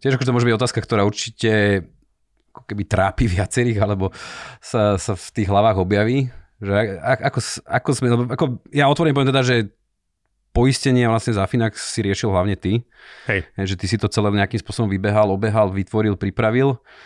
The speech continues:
Speaker 1: A čiže ja sa to tak aj objektívne pýtam, že <clears throat> vlastne aký bol taký ten proces toho výberu, že prečo práve komerčný poisťovňa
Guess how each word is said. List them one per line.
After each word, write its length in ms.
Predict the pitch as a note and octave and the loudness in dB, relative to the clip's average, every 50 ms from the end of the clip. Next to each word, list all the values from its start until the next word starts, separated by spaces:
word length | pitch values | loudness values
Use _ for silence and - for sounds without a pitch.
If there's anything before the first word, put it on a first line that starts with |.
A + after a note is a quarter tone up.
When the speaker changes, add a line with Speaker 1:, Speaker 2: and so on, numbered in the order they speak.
| - - _ _ _ | -20 -20 _ _ _
Speaker 1:
A 400 | E2 E2+ F2 F2+ F#2 F#2 F#2 F2+ F2 F#2+ G2 | -4 -2 0 2 2 2 2 2 0 -2 -6
čiže 240 | - - G#2+ G2+ G#2+ | -6 -2 0 2 2
ja 80 | G#2+ G2 | 2 0
sa 80 | G#2 | -2
to 80 | A2 G2 | -2 -4
tak 160 | G#2+ G2 G#2 | -2 0 0
aj 80 | G2+ F#2+ | 0 2
objektívne 400 | F#2 G2+ - - - G2 G2 F#2+ | 0 0 -2 -2 -2 -2 -2 -2
pýtam, 400 | - G#2 F#2 - A#2+ A#2+ A#2 G2+ | -2 -4 -2 0 0 0 2 2
že 480 | G#2 G2+ G2+ G2 G2 F#2+ G2 G#2 - | 2 0 2 2 2 2 0 -2 -6
<clears throat> 240 | _ - C#3+ C#3 A#2+ A2 G#2 | _ 0 2 2 2 2 -2
vlastne 160 | - - G#2+ | -2 -2 -2
aký 80 | - A2+ | 0 0
bol 240 | A2 G#2 G2 - - _ | 0 0 0 -4 -12 _
taký 240 | - F#2+ - A2+ A#2+ | -6 -6 -2 0 0
ten 80 | A2+ | 2
proces 320 | - - A2+ B2+ - B2 A2 | 2 2 0 2 0 -2 -2
toho 240 | - A2+ G#2+ A2 G2 | 0 0 0 2 2
výberu, 320 | G#2 G#2 A2+ G#2+ G#2 F#2 | 0 0 2 0 0 0
že 80 | F#2+ F2 | -2 -4
prečo 320 | - G#2 G#2 - - F#2 | -4 -6 -6 -4 -6 -4
práve 240 | - G2+ G2 G2 - | -2 -2 -2 -2 -2
komerčný 400 | - G#2 G#2 G2+ - - G2+ - | -2 -4 -4 -4 -6 -8 -10 -6
poisťovňa 460 | - F#2+ F#2+ - - A#2 G#2+ G#2 G2 | -4 -4 -4 -4 -6 -6 -4 -2 -2